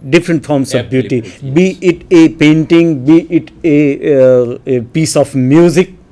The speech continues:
Speaker 2: Yes.
Speaker 1: uh, or be it a poem.
Speaker 2: Yeah.
Speaker 1: Uh, all, all these are forms of beauty, and the artist, uh, is intent upon creating forms of beauty.
Speaker 2: Yes.
Speaker 1: Because his, his own vision is very, very beautiful. Uh, an ordinary man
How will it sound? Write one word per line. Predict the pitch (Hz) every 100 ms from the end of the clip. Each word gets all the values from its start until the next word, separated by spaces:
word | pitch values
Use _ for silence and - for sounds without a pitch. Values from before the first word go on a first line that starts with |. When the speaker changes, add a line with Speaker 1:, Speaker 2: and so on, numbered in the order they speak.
| -
Speaker 2:
Yes. | 107 90 -
Speaker 1:
uh, | 143 151
or | 233
be | 214 226 220 180
it | - - 185
a | 165 156 - - 165
poem. | 151 139 110 90 - -
Speaker 2:
Yeah. | 95 87
Speaker 1:
Uh, | 156 202 -
all, | 220 214 202 175
all | 175
these | 151 143 135
are | 131 123 - _ -
forms | 151 156 -
of | 110
beauty, | 101 123 123 - - - 139
and | 135 139 135
the | 135
artist, | 139 139 208 185 -
uh, | 143 123 123 - -
is | 156 -
intent | 170 131 117 165 160
upon | 147 147 123
creating | 131 139 135 139 117
forms | - 127 120 113
of | 120 90
beauty. | 123 110 - 90 _
Speaker 2:
Yes. | 110 98 90 -
Speaker 1:
Because | 139 208 -
his, | - 175
his | - 185 147
own | 175 196 151
vision | 143 143 180
is | 139
very, | 120 151 156
very | 156 135
beautiful. | 98 127 123 127 110 - _ _ _ -
Uh, | 131 127 127 165
an | 160 156
ordinary | 143 165 190 208 190
man | 151 160 127